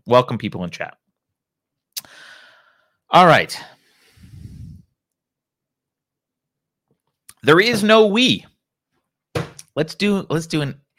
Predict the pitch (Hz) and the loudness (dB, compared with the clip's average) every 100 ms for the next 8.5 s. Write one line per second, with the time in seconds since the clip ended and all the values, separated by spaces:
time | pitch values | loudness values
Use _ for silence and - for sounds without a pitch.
0 | _ - 151 196 247 233 226 214 180 156 | _ -8 -2 0 0 -2 -4 -6 -8 0
1 | 170 147 101 131 156 147 139 117 120 - | 0 0 -4 -10 -12 -8 -6 -4 -4 -4
2 | 110 104 - _ _ _ _ 127 135 127 | -8 -8 -10 _ _ _ _ -4 -2 0
3 | 127 127 151 127 120 - 185 175 180 180 | 0 0 0 -4 -4 -4 -4 -2 -2 0
4 | 139 127 135 139 120 - 147 135 123 - | -2 -2 -2 -6 -8 -4 -4 -2 -6 -14
5 | _ _ _ _ _ _ - _ _ _ | _ _ _ _ _ _ -20 _ _ _
6 | _ _ 90 95 101 92 107 110 110 110 | _ _ -14 -10 -10 -8 -6 -6 -8 -10
7 | _ _ _ 113 113 120 107 117 - 131 | _ _ _ -12 -10 -10 -10 -8 -4 -4
8 | 123 131 165 117 127 | -2 -2 0 -2 -6